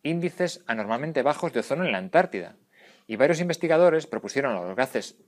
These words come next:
a los gases C F C, cloro, fluoro, carbonados, como culpables. Estos gases, presentes en los refrigerantes de los frigoríficos y en los sprays, como la laca,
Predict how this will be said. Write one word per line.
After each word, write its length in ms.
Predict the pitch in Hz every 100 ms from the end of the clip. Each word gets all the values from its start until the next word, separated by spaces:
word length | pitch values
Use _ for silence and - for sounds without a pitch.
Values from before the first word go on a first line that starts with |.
| _
a 100 | 92
los 100 | 98
gases 300 | 127 127 104
C 520 | - 151 147 104 - -
F 340 | 135 - 98
C, 380 | - 156 147 - _ _ _ _
cloro, 500 | - 147 135 98 87 _ _
fluoro, 580 | - - 143 131 98 95
carbonados, 720 | 107 98 113 151 156 175 - -
como 200 | 120 101
culpables. 680 | 104 98 110 92 90 - - _ _ _ _ _ _ _ _ _
Estos 240 | 147 - 165
gases, 500 | 190 185 117 139 -
presentes 720 | _ 104 98 147 165 107 107
en 100 | 98
los 80 | 95
refrigerantes 680 | 101 104 104 127 143 135
de 80 | 123
los 120 | 110
frigoríficos 720 | - 98 110 151 147 127 131 -
y 40 |
en 60 | 98
los 180 | 95 92
sprays, 420 | - 156 151 143
como 180 | 98 92
la 100 | 104
laca, 400 | 156 156 139